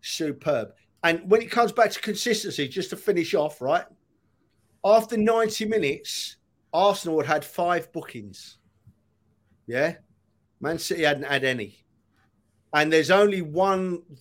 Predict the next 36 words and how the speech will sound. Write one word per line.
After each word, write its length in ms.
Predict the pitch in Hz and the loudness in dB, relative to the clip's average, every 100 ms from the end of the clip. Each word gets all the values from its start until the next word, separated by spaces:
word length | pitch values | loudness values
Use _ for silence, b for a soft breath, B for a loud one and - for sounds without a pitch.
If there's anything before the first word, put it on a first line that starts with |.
| - | -12
word 320 | 160 190 185 156 | 0 2 2 0
that 160 | 160 | -10
comes 300 | 175 170 151 | -6 -6 -4
into 280 | 160 143 160 | -4 -4 -8
my 240 | 170 180 | -6 -6
game, 400 | 151 135 120 110 - _ _ | -4 -2 -2 -6 -14 _ _
into 240 | 170 151 160 | -4 -4 2
my 240 | 185 202 | 6 6
mind, 400 | 156 135 165 175 _ _ _ _ - | 6 2 2 -2 _ _ _ _ -14
that 100 | 165 | -10
could 140 | 156 | -8
sum 280 | - 202 180 | 2 4 4
that 120 | 185 156 | 2 2
up, 200 | - - | 0 -2
'cause 120 | 160 | -6
the 80 | 156 | 2
game 380 | 220 233 220 | 8 8 6
didn't 240 | 190 196 170 | 0 0 0
reflect 400 | 165 - 233 180 | 0 4 2 4
that. 240 | 135 180 _ _ _ _ _ - | 0 0 _ _ _ _ _ -12
The 60 | 143 | 2
game 240 | 226 220 | 2 2
didn't 160 | 226 185 | -2 -4
reflect 400 | 175 226 220 - | -2 2 2 2
five 320 | 202 180 165 | 0 0 0
bookings 280 | 170 156 - | -6 -10 -6
for 120 | 175 | -4
us 160 | 147 | -4
and 100 | 151 | -6
no 200 | 151 160 | -2 -2
bookings 300 | 143 143 139 | -2 -6 -10
for 100 | - | -4
them 180 | 151 160 | -2 0
after 260 | 160 143 147 | 0 -2 -4
ninety 340 | 143 143 143 | -4 -4 -4
minutes. 460 | 135 180 185 - | -8 -8 -10 -18